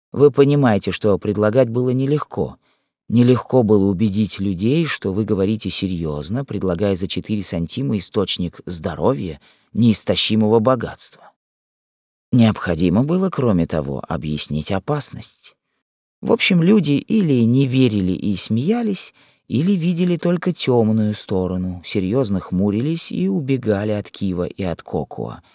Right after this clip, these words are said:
как от лиц, водившихся с дьяволом. Они заметили, что их избегают в городе.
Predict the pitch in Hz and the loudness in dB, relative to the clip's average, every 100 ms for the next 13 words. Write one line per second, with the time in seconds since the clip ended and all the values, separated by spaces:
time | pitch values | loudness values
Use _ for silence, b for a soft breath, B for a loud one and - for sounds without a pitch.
0 | b _ 117 110 104 92 101 127 151 - | b _ 0 2 0 0 0 0 -2 -6
1 | 98 101 95 101 - 104 - 107 101 101 | -4 -2 -2 -4 -4 -4 -4 -4 -2 0
2 | 90 71 67 67 62 - _ _ _ _ | 2 0 -4 -6 -8 -14 _ _ _ _
3 | _ _ _ _ - 135 220 208 196 175 | _ _ _ _ 2 6 6 8 8 8
4 | 180 196 180 165 - 147 147 160 - 143 | 6 4 2 2 2 2 2 -2 -2 -4
5 | 123 113 127 110 113 95 82 - - 87 | -2 0 2 4 4 4 0 -4 -10 -6
6 | 85 85 67 62 57 - | -4 -2 -4 -8 -12 -18